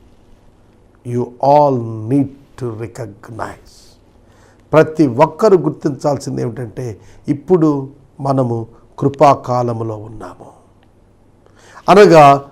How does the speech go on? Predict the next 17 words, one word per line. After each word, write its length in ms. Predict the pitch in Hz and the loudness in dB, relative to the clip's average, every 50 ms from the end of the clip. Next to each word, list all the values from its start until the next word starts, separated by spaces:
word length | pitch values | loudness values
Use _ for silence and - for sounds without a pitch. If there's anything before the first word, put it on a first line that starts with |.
| - _ | -20 _
క్షమాపణ 720 | - - - 165 156 165 175 180 185 185 - 185 170 165 | -18 -2 0 0 4 6 6 6 6 6 4 2 2 2
దొరుకు 400 | 156 131 127 151 151 151 151 165 | 0 0 0 0 0 0 -2 -4
కాలం 460 | 147 - 147 147 135 139 135 131 127 127 | -6 -4 -2 0 0 0 0 -2 -4 -6
ఇది, 240 | 120 110 123 123 - - _ _ _ - - _ _ _ _ _ _ _ _ _ _ _ _ _ _ _ _ _ _ _ _ _ _ _ _ _ | -8 -10 -12 -14 -16 -20 _ _ _ -20 -20 _ _ _ _ _ _ _ _ _ _ _ _ _ _ _ _ _ _ _ _ _ _ _ _ _
క్షమించమని 800 | - - 196 196 202 226 226 220 165 - 220 214 196 190 185 170 | -2 2 2 6 6 6 6 4 2 0 2 4 4 4 4 6
దేవుని 640 | 151 175 180 175 170 175 165 165 165 165 - - 101 - | 6 6 6 6 6 4 2 2 0 -2 -8 -4 0 0
అడగవలసిన 920 | 151 151 151 160 139 156 156 151 139 147 143 139 139 - - 143 135 139 | 2 4 4 2 4 4 2 2 2 0 0 -2 -4 -6 -8 -8 -6 -6
కాలం 560 | 131 131 - 123 123 123 123 117 117 113 113 113 | -8 -8 -8 -6 -4 -4 -4 -6 -8 -10 -14 -18
ఇది. 220 | 110 113 117 - _ _ _ _ _ _ _ _ _ _ _ _ _ _ _ _ _ _ _ _ _ _ _ _ _ _ _ _ _ _ _ _ _ _ _ _ _ | -20 -20 -20 -20 _ _ _ _ _ _ _ _ _ _ _ _ _ _ _ _ _ _ _ _ _ _ _ _ _ _ _ _ _ _ _ _ _ _ _ _ _
క్షమాపణ 560 | - - 208 208 226 254 254 247 247 240 214 | 0 4 4 6 8 8 8 8 6 6 6
ఎలా 280 | 196 175 170 170 170 160 | 6 8 8 8 8 6
వచ్చిందో 380 | 156 143 - - 143 131 135 | 6 2 0 -6 -8 -8 -8
తెలుసా 360 | 127 131 143 123 113 - 147 | -8 -8 -8 -10 -8 -10 -10
మానవునికి? 720 | - 139 123 123 123 127 127 123 120 123 120 - 247 320 320 - _ _ _ _ _ _ _ _ _ _ _ _ _ _ _ _ _ _ _ _ _ - | -8 -6 -6 -4 -4 -6 -6 -8 -8 -10 -10 -10 -12 -12 -12 -16 _ _ _ _ _ _ _ _ _ _ _ _ _ _ _ _ _ _ _ _ _ -2
మానవుడు 500 | 147 156 175 214 262 294 294 302 285 302 | 2 6 6 8 8 8 8 8 6 4
చేసిన 420 | 214 - 233 214 - - 202 180 | 4 4 4 4 4 4 2 2
పాపానికి 1080 | 175 175 - 151 143 151 - 185 175 175 165 156 160 180 151 120 101 101 101 104 104 | 2 2 4 4 4 4 6 4 4 4 4 0 0 -2 -2 -2 -4 -6 -10 -12 -14